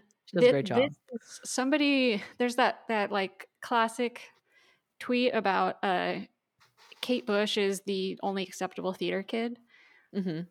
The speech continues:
Speaker 2: Zendaya shows the power of what being skinny can do for a theater
Speaker 1: <laughs>
Speaker 2: kid. Because she's straight up just Disney Channel all the time on that show.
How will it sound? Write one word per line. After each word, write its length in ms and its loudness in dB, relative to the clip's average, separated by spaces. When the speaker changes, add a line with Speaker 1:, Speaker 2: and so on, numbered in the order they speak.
Speaker 2:
Zendaya 400 2
shows 300 2
the 100 -2
power 420 2
of 120 -2
what 160 0
being 240 -4
skinny 380 -4
can 200 -8
do 380 -4
for 160 0
a 80 6
theater 340 0
Speaker 1:
<laughs> 460 -16
Speaker 2:
kid. 120 -20
Because 240 2
she's 220 2
straight 260 4
up 160 4
just 340 -2
Disney 340 2
Channel 420 -4
all 160 6
the 100 2
time 280 -2
on 160 -6
that 160 -6
show. 220 -4